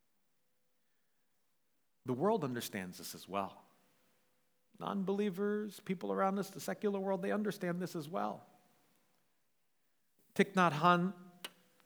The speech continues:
a Vietnamese Zen Buddhist monk, he said this. I like his quote. "Deep listening is the kind of listening that can help relieve the suffering of another person.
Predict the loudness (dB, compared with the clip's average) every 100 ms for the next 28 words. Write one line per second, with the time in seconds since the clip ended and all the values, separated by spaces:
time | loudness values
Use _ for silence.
0 | _ _ _ -6 0 4 4 4 4 6
1 | 4 2 -6 -14 -10 0 4 6 4 6
2 | 4 4 0 -4 -4 -4 -8 -12 -14 _
3 | _ _ _ _ -4 -2 4 4 4 2
4 | 0 -4 -8 -2 0 0 -2 -2 0 0
5 | -2 -16 -20 _ _ _ _ -2 8 8
6 | 8 10 10 10 4 4 2 2 2 6
7 | 6 8 8 8 6 6 2 2 -2 -10
8 | -20 -20 2 4 4 4 4 4 2 2
9 | 4 6 6 6 4 2 2 2 4 2
10 | 2 -2 2 2 4 4 2 0 -2 -2
11 | -8 -10